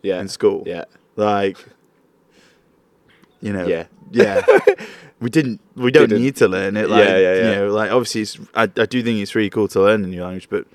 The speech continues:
Speaker 2: you know, as a kid, we were just like, right,
Speaker 1: Be
Speaker 2: you
Speaker 1: asked,
Speaker 2: know,
Speaker 1: yeah.
Speaker 2: bonjour.
Speaker 1: Yeah, yeah.
Speaker 2: Yeah. <laughs> Nailed it. And then, <laughs>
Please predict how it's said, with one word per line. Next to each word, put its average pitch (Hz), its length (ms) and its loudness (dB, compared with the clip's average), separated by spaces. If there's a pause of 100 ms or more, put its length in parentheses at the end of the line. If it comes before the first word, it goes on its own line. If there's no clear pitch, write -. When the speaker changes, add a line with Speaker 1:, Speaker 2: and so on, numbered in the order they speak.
(240)
Speaker 2:
you - 60 -6
know, 98 80 0
as 98 100 -4
a 104 60 -10
kid, 104 240 4
we 87 100 -4
were 85 60 -6
just 87 160 -10
like, 90 180 -4 (360)
right, 92 280 -8
Speaker 1:
Be 85 80 -4
Speaker 2:
you 90 60 -2
Speaker 1:
asked, 95 320 -8
Speaker 2:
know, 85 140 -4
Speaker 1:
yeah. 85 40 -8
Speaker 2:
bonjour. 110 800 2
Speaker 1:
Yeah, 110 240 4
yeah. 151 460 6
Speaker 2:
Yeah. 165 760 6
<laughs> 139 40 2
Nailed 151 260 6
it. 143 200 6 (160)
And 269 200 2
then, 147 260 6
<laughs> 202 1300 4